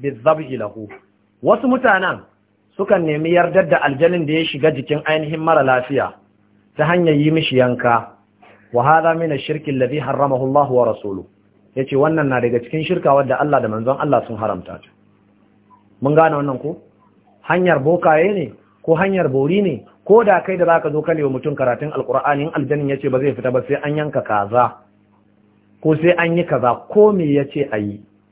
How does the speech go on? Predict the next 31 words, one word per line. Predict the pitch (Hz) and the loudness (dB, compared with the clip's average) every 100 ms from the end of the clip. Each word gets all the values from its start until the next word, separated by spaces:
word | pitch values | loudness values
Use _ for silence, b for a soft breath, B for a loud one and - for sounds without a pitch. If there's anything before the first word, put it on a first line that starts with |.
| _ | _
ba | 113 | -4
za | 113 123 | 2 2
a | 107 | 0
yi | 92 | -8
ba. | 85 - _ _ _ _ _ _ _ _ _ _ _ _ _ - | -12 -18 _ _ _ _ _ _ _ _ _ _ _ _ _ -2
Don | 123 196 202 | 2 4 4
ba | 175 156 - | 2 2 0
shara'i | 220 208 196 175 | 0 2 2 0
bane | 180 185 170 156 | 2 2 2 -2
akan | 139 180 160 | -2 0 0
ya | 139 | -2
fita | 135 127 151 | -4 -6 -4
sai | 160 160 | -4 -4
an | 156 | -2
yi | 160 | 0
mai | 156 | 0
kaza. | - 117 120 123 B B B _ | 0 -2 0 0 B B B _
Aka | - 214 190 | 0 0 -2
ce | - 170 | -4 -6
ko | - 208 | 0 2
da | 196 165 | 4 0
kaza | 143 143 156 | 0 0 0
din | 175 | 0
nan | 143 139 | -4 -2
ya | 143 139 | 0 0
halatta, | 127 123 - | 0 -2 -2
don | 120 156 | -2 -2
shi | 165 196 | -2 -4
azzalimi | 190 143 131 143 131 123 123 | -2 -2 2 2 2 0 -4
ne. | 117 | -2
Azzalimi | - 135 120 165 202 196 147 135 | -2 -2 0 2 2 2 -2 -6